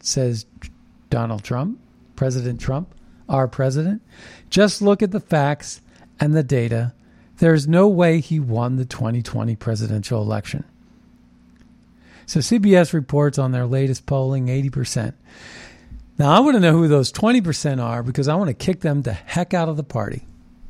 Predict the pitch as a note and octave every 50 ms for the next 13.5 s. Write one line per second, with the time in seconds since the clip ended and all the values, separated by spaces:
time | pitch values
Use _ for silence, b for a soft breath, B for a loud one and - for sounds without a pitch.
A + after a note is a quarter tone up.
0 | - - - - - - _ _ _ _ _ _ - F3+ G#3+ A3+ E3+ - - -
1 | F#3+ - F3 D3+ D#3 G3 A3+ F3 - - - _ _ _ _ _ _ _ _ _
2 | _ _ _ _ _ _ _ _ _ _ _ _ _ - F3 G#3+ C#4 D4+ C4+ G3
3 | D#3+ C3+ - - C#3 C#3+ F3 A#3+ B3+ - _ _ _ _ _ - - - - b
4 | b b b b b b - - - - A#3+ C4 B3 - C4 B3+ C4 C#4+ C#4+ C4
5 | B3 G#3+ - - _ _ _ _ E3 D#3+ D3+ D3+ C#3 D3 C#3+ C3+ B2+ A#2+ A2 -
6 | C3+ B2+ A#2+ A2+ A2 A2+ - _ _ _ _ _ _ _ _ _ _ _ _ _
7 | _ _ _ _ _ _ _ _ _ _ _ _ _ _ _ - - - G#3+ -
8 | G3+ - F3+ - - _ _ _ _ _ _ - - - - _ _ _ _ _
9 | - _ - - - F#3+ F3 E3+ F3+ F3+ F3 E3 D#3+ F#3 F3+ D#3 - _ _ _
10 | _ _ _ _ _ _ - - - - B B B B B B B B B B
11 | B - _ - D3+ D#3 E3 F#3+ A3 B3 A3+ - - G3+ F3+ D#3 F3 D#3 D3 F3
12 | F3 E3 D#3+ D#3 D3+ D3 C3 - F3 F3 F3 E3 D#3 D3+ D3 D3 D3 C#3+ C3 A#2
13 | A2+ C3 D#3+ G3+ G3+ E3 D#3 E3+ D#3+ -